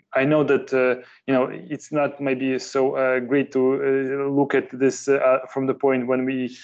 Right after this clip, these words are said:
had before computer vision or, or, or workshop, but,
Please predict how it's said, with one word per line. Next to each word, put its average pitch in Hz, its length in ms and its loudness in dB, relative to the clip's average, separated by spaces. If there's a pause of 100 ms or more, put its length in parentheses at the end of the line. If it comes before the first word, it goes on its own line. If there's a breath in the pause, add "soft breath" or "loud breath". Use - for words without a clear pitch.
(140)
had 127 160 -2
before 131 400 0
computer 135 400 -2
vision 123 440 0
or, 123 240 0
or, 131 360 0
or 131 240 0
workshop, 139 480 0
but, 123 220 -2